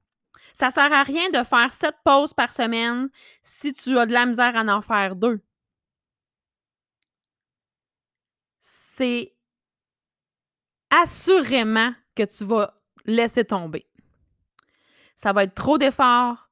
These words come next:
trop rapide. Prends ton temps. Trouve ta constance à toi. Ça sert à rien d'aller vite si tu arrêtes après deux, trois semaines. La patience et la persévérance, c'est la clé.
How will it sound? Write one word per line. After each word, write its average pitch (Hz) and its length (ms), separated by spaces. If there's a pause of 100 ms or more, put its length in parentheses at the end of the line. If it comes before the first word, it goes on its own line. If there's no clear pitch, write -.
(120)
trop 262 220
rapide. 196 460 (1800)
Prends 233 460
ton 202 240 (120)
temps. - 180 (1900)
Trouve 339 460
ta 208 160
constance 220 600
à 190 100
toi. 190 320 (1400)
Ça 262 180
sert 285 200
à 285 100
rien 311 220
d'aller 247 260
vite 254 300
si - 280
tu - 180
arrêtes 226 320
après 220 300
deux, 214 200
trois 196 300
semaines. 180 380 (760)
La 220 160
patience 254 480
et 320 60
la 240 120
persévérance, 240 880
c'est 285 240
la 202 120
clé. - 320